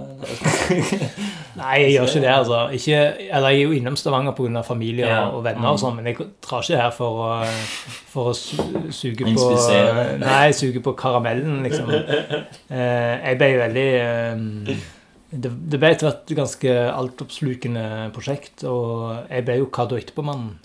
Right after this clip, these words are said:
Speaker 1: <laughs> Ja, det er akkurat det.
Speaker 2: Og, eh, uansett hva, hva jeg gjorde, så, så ble det den konteksten, og,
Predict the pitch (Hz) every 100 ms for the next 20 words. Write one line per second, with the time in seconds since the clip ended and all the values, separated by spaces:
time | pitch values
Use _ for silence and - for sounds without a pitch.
0 | - 123 120 123 - 110 110 - 110 -
1 | - 139 131 123 123 123 156 131 135 131
2 | 127 - 123 120 139 - 120 135 151 131
3 | 107 123 110 156 185 151 131 117 117 117
4 | 110 110 - 110 117 - - 127 113 113
5 | 113 113